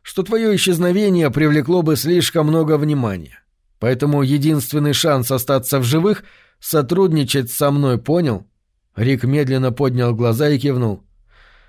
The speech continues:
"И ты будешь молчать?" — похожим на жалобный вой голосом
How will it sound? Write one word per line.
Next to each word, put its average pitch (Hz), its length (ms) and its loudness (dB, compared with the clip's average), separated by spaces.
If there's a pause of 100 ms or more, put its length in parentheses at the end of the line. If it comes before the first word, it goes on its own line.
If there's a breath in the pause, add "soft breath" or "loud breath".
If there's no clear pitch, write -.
(560 soft breath)
"И 135 140 0
ты 180 220 4
будешь 180 400 2
молчать?" — 170 760 2 (320)
похожим 135 480 0
на 131 160 2
жалобный 143 480 2
вой 135 240 2
голосом 165 500 0